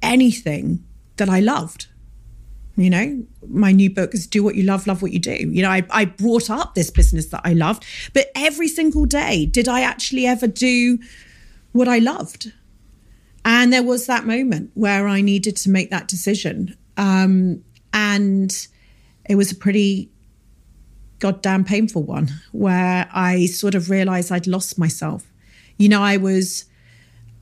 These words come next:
um, I didn't look like I look today. You know, I was in the tube dress with the high heels on, double Spanx on. I was a she-man. You know, I needed to be that person. I was brought up. Remember, I was twenty-eight when I started. I was,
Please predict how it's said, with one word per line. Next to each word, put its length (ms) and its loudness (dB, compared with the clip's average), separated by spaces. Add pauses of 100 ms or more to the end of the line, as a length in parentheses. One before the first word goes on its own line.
(240)
um, 720 2 (360)
I 80 0
didn't 240 0
look 180 -2
like 240 0
I 80 0
look 220 -4
today. 500 -4
You 140 0
know, 180 2
I 100 2
was 200 -2
in 80 4
the 80 4
tube 320 0
dress 500 -4
with 160 -6
the 240 -4 (120)
high 240 0
heels 380 -2
on, 300 2
double 260 -2
Spanx 640 -4
on. 280 -2 (500)
I 120 2
was 140 0
a 40 -2
she-man. 840 2 (520)
You 120 4
know, 220 4
I 140 2
needed 320 2
to 80 -8
be 380 4
that 220 -6
person. 520 -2
I 100 0
was 160 0
brought 420 0
up. 300 -6
Remember, 280 2
I 40 2
was 140 0
twenty-eight 580 -2
when 100 0
I 100 0
started. 600 -4
I 80 0
was, 140 2